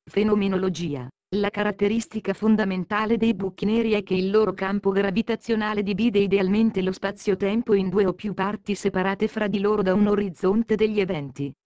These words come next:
Un'informazione fisica, come un'onda elettromagnetica o una particella, potrà oltrepassare un orizzonte degli eventi in una direzione soltanto.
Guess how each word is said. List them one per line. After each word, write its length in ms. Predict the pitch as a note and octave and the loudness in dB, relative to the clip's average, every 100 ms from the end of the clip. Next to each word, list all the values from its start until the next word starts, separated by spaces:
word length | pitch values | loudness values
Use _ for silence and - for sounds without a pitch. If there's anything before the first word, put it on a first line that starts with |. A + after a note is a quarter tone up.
| _ | _
Un'informazione 960 | A#3+ C4+ B3 - G3+ G3+ G3 A#3 A3+ G#3 | 4 6 6 4 2 2 0 0 0 2
fisica, 500 | G3 G#3 F3+ - F#3+ - _ | 0 -2 -2 -4 -6 -8 _
come 280 | - A3+ G#3+ | 2 4 4
un'onda 340 | G3 A3 G3+ | 4 2 0
elettromagnetica 1000 | F#3 G3 G3+ G3 F#3+ F#3 F#3+ F#3+ A#3+ G#3+ | 0 0 0 0 2 2 2 0 -2 -2
o 40 | G3+ | -2
una 160 | G3+ | -2
particella, 800 | G3 F#3+ - - F3 D3 C#3+ E3 G#3 _ - | -2 -4 -4 -6 -4 -4 -4 -6 -8 _ -4
potrà 320 | G#3+ A3 G#3+ | -2 0 0
oltrepassare 800 | G3+ - A3 G#3+ G#3+ A#3 G#3+ G#3+ | 0 0 -4 -4 -4 -4 -2 0
un 140 | F#3+ | 2
orizzonte 600 | G#3 G#3 A3 G#3+ A#3+ B3+ | 2 0 0 0 0 0
degli 240 | A#3 A3+ A3 | 0 0 0
eventi 460 | G3 G3+ G3+ A#3+ | 0 -2 -2 2
in 100 | A3 | 4
una 160 | G3+ G#3+ | 4 2
direzione 680 | G#3 G#3+ - - F3+ G3 G3 | 0 -2 -2 0 2 2 0
soltanto. 800 | G#3 G3 A3+ E3 C3+ C3 C#3 | -2 -2 -4 -4 -6 -8 -8